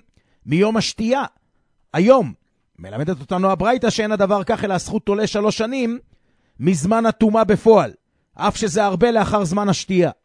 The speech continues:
ועוד הסבר שההווה אמינא של הגמרא הייתה שהמים יבדקו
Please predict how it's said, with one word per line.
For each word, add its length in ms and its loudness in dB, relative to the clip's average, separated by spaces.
ועוד 240 2
הסבר 340 0
שההווה 320 0
אמינא 180 0
של 140 -4
הגמרא 280 -2
הייתה 220 0
שהמים 340 -2
יבדקו 600 4